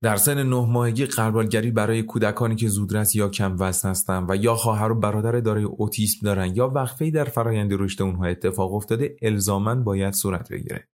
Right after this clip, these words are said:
این فرآیند در کشور ما توسط پایگاه‌های بهداشت و پایگاه‌های دائم تشخیص اختلال اوتیسم تحت نظارت سازمان بهزیستی صورت می‌گیره و برای این منظور از تست‌های امچت و اس کیو نیز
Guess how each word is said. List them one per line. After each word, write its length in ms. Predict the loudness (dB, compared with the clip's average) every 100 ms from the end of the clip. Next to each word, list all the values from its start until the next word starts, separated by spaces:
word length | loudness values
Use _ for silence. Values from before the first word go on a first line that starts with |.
| -4
این 140 | -2
فرآیند 400 | 0 2 2 2
در 120 | 0
کشور 380 | 0 -2 0 2
ما 260 | 2 0 -2 -8 _
توسط 420 | -2 0 0 0
پایگاه‌های 640 | 0 2 2 2 2 2 0
بهداشت 460 | 0 0 0 0
و 40 | -2
پایگاه‌های 720 | 0 -2 0 0 0 0 2
دائم 480 | 2 2 0 0 -2
تشخیص 500 | -2 -4 -2 -2 -2 -4
اختلال 420 | -4 0 0 2
اوتیسم 500 | 2 0 -2 -4 -4
تحت 260 | -2 -2 -2
نظارت 520 | -4 -2 -2 -2 0
سازمان 440 | 0 0 0 0
بهزیستی 580 | 2 0 0 0 0 0 -2 -16 -10
صورت 380 | -2 0 -2 -6
می‌گیره 340 | -12 -10 -12 _ _ _
و 80 | -2
برای 280 | 0 2 2
این 80 | 2
منظور 540 | 2 0 0 -2 -4 -10
از 180 | -6 -4
تست‌های 480 | -2 -2 0 0 0
امچت 480 | -2 -2 -2 -2 -2 0
و 40 |
اس 320 | 0 0 -4
کیو 240 | -2 -2 0
نیز 280 | 0 -2